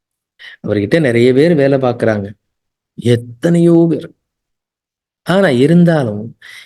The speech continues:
இவர் என்ன செய்வார் அப்படின்னா, கோயிலுக்கு போய் கோயிலினுடைய தரையை தனது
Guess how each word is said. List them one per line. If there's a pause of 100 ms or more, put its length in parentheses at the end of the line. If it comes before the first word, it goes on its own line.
இவர்
என்ன
செய்வார்
அப்படின்னா,
கோயிலுக்கு
போய் (100)
கோயிலினுடைய
தரையை (200)
தனது